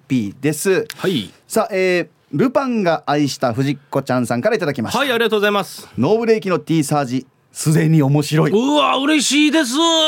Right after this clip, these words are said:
Speaker 2: 本当？
Speaker 1: ブーブーさんは声を張っているけど、
Speaker 2: はい。
Speaker 1: めっちゃ気合入ってるんですか？
Speaker 2: いやいや、なんか、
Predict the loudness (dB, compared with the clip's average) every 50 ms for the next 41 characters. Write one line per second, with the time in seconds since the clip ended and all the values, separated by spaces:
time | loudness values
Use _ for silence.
0 | 0 0 -2 0 0 0 0 2 2 2 2 4 2 2 0 -2 _ -4 0 2
1 | 2 4 4 4 2 2 2 0 0 0 -2 -2 0 0 2 2 2 0 0 -2
2 | -6 -6 _ -2 0 0 0 -2 0 0 0 -2 -2 -2 -2 -2 -2 -4 -6 _
3 | _ _ _ -2 -2 -2 0 -2 -4 -2 0 0 0 2 2 0 -2 -2 -2 -4
4 | -2 -2 -4 -6 -8 -10 -12 -12 -14 _ _ -4 -2 0 2 0 0 -2 -4 -4
5 | -4 -4 -2 -2 -4 -4 -6 -8 -10